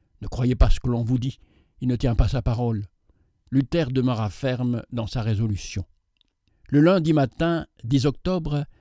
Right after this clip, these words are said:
Serralonga revint encore à la charge. Le courtisan s'était fait un point d'honneur de réussir dans sa négociation.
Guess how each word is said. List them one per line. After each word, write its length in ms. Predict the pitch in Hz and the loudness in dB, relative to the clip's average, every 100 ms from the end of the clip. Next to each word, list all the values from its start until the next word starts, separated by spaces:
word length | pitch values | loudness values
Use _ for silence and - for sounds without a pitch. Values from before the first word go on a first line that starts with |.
| _ | _
Serralonga 800 | - - 165 175 143 135 131 151 | -4 -2 2 2 4 2 2 0
revint 340 | 143 127 139 147 | 0 0 0 -2
encore 360 | 117 113 147 | -4 -2 -2
à 60 | 135 | 0
la 120 | 113 | 0
charge. 520 | - 110 98 - 87 85 - - - - | -2 -6 -12 -16 -14 -14 -16 -20 -20 -6
Le 100 | - | 0
courtisan 640 | 156 196 - 160 151 202 185 | 0 0 0 0 0 -2 -4
s'était 220 | 156 156 | -4 -6
fait 180 | 165 160 | -6 -2
un 140 | 139 | -2
point 240 | 113 160 139 | -2 -2 0
d'honneur 500 | 123 123 147 156 127 | 0 0 -2 -2 -4
de 80 | |
réussir 520 | 110 139 131 - 156 127 | -2 0 0 -2 -6 -4
dans 140 | 113 | -6
sa 180 | - 135 | -2 -2
négociation. 880 | 123 135 143 - 117 - - 95 | 0 0 0 -2 -4 -6 -10 -12